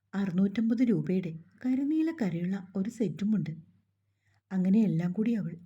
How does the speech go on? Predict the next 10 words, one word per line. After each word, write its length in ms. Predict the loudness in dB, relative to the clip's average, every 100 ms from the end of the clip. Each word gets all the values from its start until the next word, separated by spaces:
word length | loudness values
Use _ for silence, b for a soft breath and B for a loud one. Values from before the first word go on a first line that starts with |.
| -10
ആയിരം 420 | -8 -4 0 2
രൂപയിൽ 340 | 2 2 0 0
ഒതുക്കി. 300 | -4 -8 -14 -18 -20 _ _ _ _ _ -2
ബാക്കി 300 | 2 2 2
ആയിരം 380 | 2 2 2 2
രൂപ 180 | 2 -2 -12 -8
ബാഗിൽ 360 | -4 -4 -4 -4
സൂക്ഷിച്ചു 500 | -2 -2 -2 -4 0
വെക്കുകയും 360 | -2 0 0 0
ചെയ്തു. 280 | 0 -4